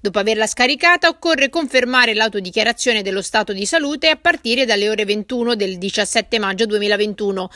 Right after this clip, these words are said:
effettuare un tampone quarantotto ore prima della partita esclusivamente presso uno dei centri convenzionati Mitiga, presentarsi allo stadio muniti di documento d'identità, idonei dispositivi di protezione individuale, biglietto e smartphone con Q R code Mitiga.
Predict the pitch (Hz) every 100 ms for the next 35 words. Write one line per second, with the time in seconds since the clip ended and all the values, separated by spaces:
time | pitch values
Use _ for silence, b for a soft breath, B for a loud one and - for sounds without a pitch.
0 | B B - 269 262 320 285 254 220 220
1 | 214 - 254 214 180 196 196 190 240 -
2 | 220 214 180 208 196 175 190 202 302 -
3 | 311 349 359 - 214 202 202 233 208 190
4 | 175 - 214 208 180 170 214 202 180 180
5 | 175 180 - 202 202 202 190 180 202 196
6 | 277 B B B 359 339 311 302 240 220
7 | 226 - 254 208 190 202 240 220 190 180
8 | 196 208 233 247 190 180 190 220 370 370
9 | 294 - - 285 262 285 233 196 202 226
10 | 214 220 277 202 185 196 196 220 311 240
11 | 208 240 339 311 330 359 254 247 277 254
12 | - 190 214 262 285 - 330 320 339 302
13 | 381 285 196 254 - 233 208 208 311 254
14 | 175 175 175